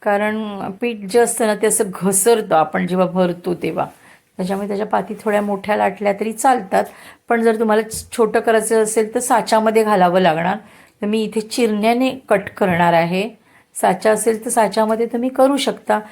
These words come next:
त्यासुद्धा खूप छान होतात, अगदी छोट्या छोट्या. तर इथे बघा मी दूध लावतेय, तुम्हाला दाखवण्यासाठी मी वाटी समोर आणली आहे. तर दूध लावून मी असं बंद करून घेणार आहे. तर आपण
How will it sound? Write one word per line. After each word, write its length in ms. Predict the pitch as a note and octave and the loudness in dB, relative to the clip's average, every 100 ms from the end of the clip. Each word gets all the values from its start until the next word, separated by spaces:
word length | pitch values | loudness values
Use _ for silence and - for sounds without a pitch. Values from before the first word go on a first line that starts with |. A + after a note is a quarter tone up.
| - _ | -20 _
त्यासुद्धा 360 | A3 A3 G#3+ - D4 | 0 0 0 -2 0
खूप 220 | D4+ C#4 - | -6 -6 -8
छान 320 | A3+ A#3+ A#3+ | -2 0 2
होतात, 280 | F#3 - F3+ - | 0 0 -2 -4
अगदी 280 | - F3 F3 G3 | -6 -6 -6 -4
छोट्या 380 | - G3 F#3+ F3+ | -2 -2 -2 -4
छोट्या. 340 | F3+ G3+ F3+ F#3 _ _ _ _ _ | -4 -2 -2 -4 _ _ _ _ _
तर 60 | G#3+ | -8
इथे 380 | - G#3+ - G#3 | -6 -10 -6 -4
बघा 300 | G3+ G#3+ B3+ | 0 0 0
मी 140 | A3 | -2
दूध 420 | F#3 F3+ G#3+ G#3+ | -6 -4 -4 0
लावतेय, 560 | A3 F#3 F3+ - G3 A#3+ B3+ - _ _ A3 | 2 2 0 0 0 -2 -8 -20 _ _ -4
तुम्हाला 280 | G3+ G3+ | 0 0
दाखवण्यासाठी 1080 | G3 G3 F3+ F3+ - G#3 G#3 G#3 G#3 G#3 G#3 | 2 2 0 -2 -2 0 0 -2 -4 -4 -4
मी 120 | G3+ | -4
वाटी 380 | G#3 F#3+ F3+ G#3 | 0 0 0 -4
समोर 420 | G#3 G#3+ F#3+ F#3+ | -2 0 0 2
आणली 440 | G#3 F3+ E3+ F3+ F#3+ | 2 0 0 0 -2
आहे. 100 | A#3+ | -2
तर 600 | - _ _ _ _ G3+ | -8 _ _ _ _ -20
दूध 380 | F#3+ G3+ F#3+ F#3+ | -12 -8 -8 -2
लावून 340 | G3+ G3 G3+ | 0 0 -2
मी 140 | G3+ G#3+ | -4 -2
असं 360 | G#3 G#3+ A#3 | -2 -2 -2
बंद 320 | G#3+ G3+ F#3+ G#3+ | 0 0 2 2
करून 360 | G#3+ G3+ G#3 | 2 0 -2
घेणार 300 | G#3 E3 D#3 | -2 -2 0
आहे. 180 | F3 A3 B3 - _ _ - _ _ _ - | 0 -2 -8 -18 _ _ -20 _ _ _ -8
तर 60 | |
आपण 260 | G3 F3+ G3+ | -8 -4 -6